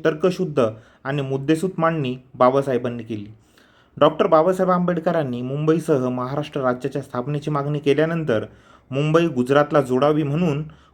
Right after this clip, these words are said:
वर्तमान इंग्रजी पत्रातून काही गुजराती मंडळीकडून केल्या जाणाऱ्या लेखांना डॉक्टर बाबासाहेब आंबेडकरांनी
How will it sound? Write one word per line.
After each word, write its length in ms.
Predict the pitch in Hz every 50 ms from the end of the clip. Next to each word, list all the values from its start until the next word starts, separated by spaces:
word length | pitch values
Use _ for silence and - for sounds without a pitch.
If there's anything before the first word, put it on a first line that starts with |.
| _
वर्तमान 480 | 127 139 143 147 - 196 190 190 190 185
इंग्रजी 380 | 170 147 143 156 151 151 156 151
पत्रातून 580 | 151 143 - 165 156 156 156 143 127 131 131
काही 240 | 127 - 131 139 147
गुजराती 420 | 139 127 117 127 139 143 139 151
मंडळीकडून 800 | 135 120 117 123 127 123 131 139 139 - 143 143 139 135 123 117
केल्या 280 | - 127 123 127 123 117
जाणाऱ्या 420 | 120 117 117 123 131 131 131 127
लेखांना 520 | 123 120 123 123 - 165 170 151 127 123 120 - - - - - - -
डॉक्टर 280 | - 143 - - 196 180
बाबासाहेब 500 | 165 170 165 160 151 160 156 165 160 156
आंबेडकरांनी 800 | 156 160 160 160 156 151 165 175 165 165 160 143 123 120 123